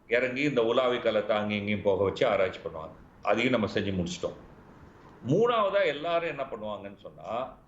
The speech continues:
நிலாவுல இருந்து கல்மண் மாதிரியை எடுத்துக்கிட்டு பூமிக்கு திருப்பி கொண்டு வரணும். சாம்பிள் ரிட்டர்ன் மிஷன்னு பேர்.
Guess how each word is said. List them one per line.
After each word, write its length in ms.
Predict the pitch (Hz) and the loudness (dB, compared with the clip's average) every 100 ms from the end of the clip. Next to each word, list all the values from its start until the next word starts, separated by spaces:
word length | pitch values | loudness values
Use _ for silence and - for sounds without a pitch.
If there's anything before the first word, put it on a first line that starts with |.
| 110 | -2
நிலாவுல 420 | 151 190 190 156 | 2 2 2 2
இருந்து 200 | 143 165 | 0 -2
கல்மண் 480 | 165 135 151 143 123 | 0 0 2 0 0
மாதிரியை 460 | 107 101 95 92 | -2 -2 -2 -4
எடுத்துக்கிட்டு 600 | 85 92 85 101 120 - - - - - | -4 -8 -8 0 0 0 -6 -20 -20 -2
பூமிக்கு 320 | 143 147 139 | 0 2 0
திருப்பி 240 | 107 87 | -4 -4
கொண்டு 220 | 82 76 71 | -6 -8 -10
வரணும். 200 | - - - - - - - - - - - - - - - - - - - - - - | -14 -20 -20 -20 -20 -20 -20 -20 -20 -20 -20 -20 -20 -20 -20 -20 -20 -20 -20 -20 -6 0
சாம்பிள் 400 | 143 156 151 117 | 0 2 2 2
ரிட்டர்ன் 360 | 110 110 101 | 2 0 0
மிஷன்னு 400 | 95 110 101 110 | -2 -2 0 -2
பேர். 220 | 82 76 | -4 -8